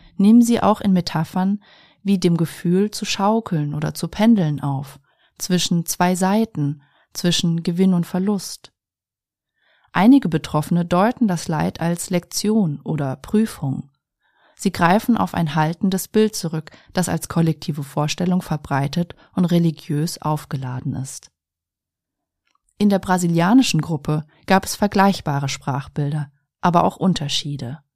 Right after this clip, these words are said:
Zwischen den Gruppen wesentlich abweichend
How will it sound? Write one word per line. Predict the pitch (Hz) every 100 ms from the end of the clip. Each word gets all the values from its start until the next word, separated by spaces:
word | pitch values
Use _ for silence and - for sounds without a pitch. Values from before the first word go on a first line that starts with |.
| _ _ _ _ _ _ _ _ _
Zwischen | - 214 -
den | 202
Gruppen | 170 165 170 214 208 226
wesentlich | 190 220 247 180 -
abweichend | - - - 135 135 139 175 -